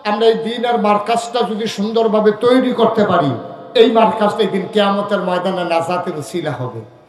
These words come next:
এই ছেলেগুলো এখানে যারা পড়বে, মুরব্বি হেঁটে যাবে, সালাম দেবে, "আসসালামু আলাইকুম।" এই ছেলেগুলা এলাকার মানুষদেরকে, বাপকে, মাকে যারা সুন্দর করে সহিশুদ্ধ করে কোরআন তেলাওয়াত করতে পারে না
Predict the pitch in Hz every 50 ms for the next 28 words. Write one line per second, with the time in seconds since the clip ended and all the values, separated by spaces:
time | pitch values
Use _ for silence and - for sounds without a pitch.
0 | _ _ - 226 226 214 220 214 208 208 208 190 202 202 202 196 196 196 190 190
1 | 180 190 185 190 185 - 190 190 185 185 170 185 185 190 - - - - - -
2 | - - 196 208 220 214 - 220 220 208 190 202 - 226 208 208 208 - 190 190
3 | 180 - - - - - - - - 170 185 202 202 196 180 180 180 165 170 170
4 | - - 180 170 170 180 180 175 175 165 156 147 160 160 147 - - 147 123 107
5 | - - - - - - _ _ - 262 285 277 - - - 226 226 247 226 202
6 | 226 208 196 175 147 139 135 - - - - - - - 196 196 202 202 196 185
7 | 190 185 170 165 180 180 214 208 147 143 175 185 156 135 - 180 170 160 139 -
8 | - - - - - - - 170 156 180 185 190 190 - - - - 196 185 170
9 | 180 180 185 190 - 190 175 156 135 117 - - - - - 170 160 190 185 185
10 | - - 196 208 220 202 202 185 170 165 190 180 175 - 196 190 208 208 - 214
11 | 196 - 196 190 - 185 170 170 180 175 170 170 180 180 180 - - 175 170 170
12 | 170 170 170 - 175 - - 180 170 170 165 160 170 170 160 156 143 123